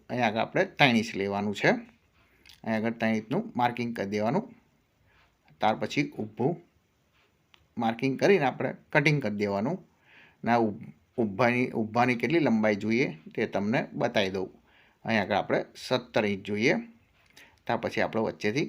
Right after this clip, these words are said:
કટિંગ કરી દઈએ એટલે આપણે ડબલ થઈ ગયું. હવે આપણે અહીં આગળ આ રીતે ડબલમાં વારવાનું છે. થોડો પટ્ટો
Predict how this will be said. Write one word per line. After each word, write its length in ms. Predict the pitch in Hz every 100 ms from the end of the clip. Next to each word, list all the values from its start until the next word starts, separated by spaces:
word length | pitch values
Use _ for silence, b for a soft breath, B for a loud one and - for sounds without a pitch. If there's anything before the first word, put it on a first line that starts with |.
| -
કટિંગ 280 | 113 113 110
કરી 140 | 95 85
દઈએ 200 | 101 143 - -
એટલે 160 | - 104
આપણે 200 | 95 131 156 -
ડબલ 280 | 110 107 113 -
થઈ 140 | 165 127
ગયું. 180 | 110 - b b b b
હવે 120 | 110 113
આપણે 200 | 95 107
અહીં 140 | 107 98
આગળ 180 | 113 156 -
આ 60 | 120
રીતે 220 | 104 165 330 247 - _ _ _ _ _ B B B B
ડબલમાં 560 | 107 113 110 117 143 - - 120
વારવાનું 420 | 131 120 117 101
છે. 100 | 120 196 - _
થોડો 200 | - 123 117
પટ્ટો 300 | 104 - 151